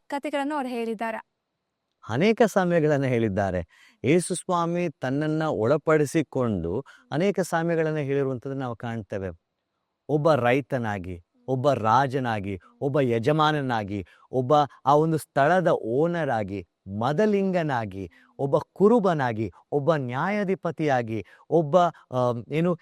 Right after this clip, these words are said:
Speaker 2: ಈ, ಆ, ಈ ಒಂದು ಏನ್ ಹೇಳ್ತಾರೆ, ಆ ಸಾಲವನ್ನ ಕೊಡ್ತಾರಲ್ಲ,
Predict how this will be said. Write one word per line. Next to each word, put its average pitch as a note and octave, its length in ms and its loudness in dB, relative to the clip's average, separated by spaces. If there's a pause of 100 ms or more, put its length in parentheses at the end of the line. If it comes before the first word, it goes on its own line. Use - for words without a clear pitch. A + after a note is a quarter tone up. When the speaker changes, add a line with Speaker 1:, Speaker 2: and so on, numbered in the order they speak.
(100)
Speaker 2:
ಈ, C#3+ 220 4
ಆ, A#2 380 -2
ಈ B2+ 120 -2
ಒಂದು A#2+ 560 -2 (140)
ಏನ್ C3+ 120 -4
ಹೇಳ್ತಾರೆ, A#2+ 320 0
ಆ A2+ 240 -2
ಸಾಲವನ್ನ F#3+ 540 2
ಕೊಡ್ತಾರಲ್ಲ, D3 560 2